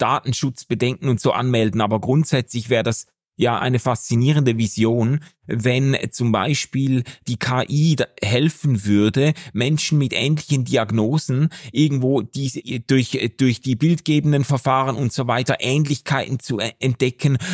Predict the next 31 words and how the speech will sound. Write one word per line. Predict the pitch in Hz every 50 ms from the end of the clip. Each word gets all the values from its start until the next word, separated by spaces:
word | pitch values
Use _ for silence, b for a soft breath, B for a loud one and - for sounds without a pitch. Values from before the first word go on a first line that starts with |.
| 156 B
zu, | - - - 147 131 127 123 113
äh, | - 135 123 - - -
auch | - 120 135 - -
Mediziner | 123 135 131 120 117 - - - 143 160 170 156 -
auf | 104 127 - -
die | - 120
Spur | - - - - 151 156 190 180
zu | - - - 117
bringen, | - 113 110 117 117 131 131 156 170 165 B B 175 170
wo, | 123 104 110 131 135 139 151 160 160 151 B B B B
wo | B 120 120 117 139 147 156 151
vielleicht | - - 143 127 123 123 135 131 - - -
Therapiemöglichkeiten | - 147 120 123 - - 147 175 175 165 160 156 156 - - - - - 151 143 - - 135
bestehen | 127 135 120 - - - 135 139 143 143 107
und | 123 143 123
so | - - 139 120
weiter. | 113 101 127 139 - - 143 123 B B B 165
Auch | B 92 139 143 123
jetzt | - 147 135 - - -
bei | - 123 131
Krankheiten, | - - 135 120 139 139 - 151 135 117 - - 131
die | 113 127 139
es | 123 - -
nicht | 147 147 - -
millionenfach | 147 143 135 123 123 123 123 143 170 180 165 151 - 160 151 151 -
gibt, | - - 156 156 -
sondern | - 156 135 131 127 123 -
vielleicht | 135 120 123 123 127 - - 120
weltweit | 120 131 123 - 123 117
nur | 135 139 127 -
tausend | - 117 95 120 160 156 - 160 151 -